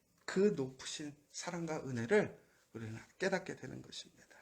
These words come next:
사랑하는 여러분, 우리보다 앞서 보내신 그 사자를 따르려면요,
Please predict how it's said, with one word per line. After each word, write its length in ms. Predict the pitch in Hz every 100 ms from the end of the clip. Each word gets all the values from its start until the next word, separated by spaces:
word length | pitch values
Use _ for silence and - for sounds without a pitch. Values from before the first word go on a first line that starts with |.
| - _ _ _ _ _ _ _
사랑하는 400 | - 165 170 156
여러분, 360 | 131 113 110 101 - _ _ _ _ - - - - - -
우리보다 520 | 165 202 202 190 147
앞서 300 | - - 190
보내신 580 | 170 170 165 180 170 151
그 140 | -
사자를 540 | 165 - 202 185 170 165
따르려면요, 880 | 196 202 170 147 127 147 196 -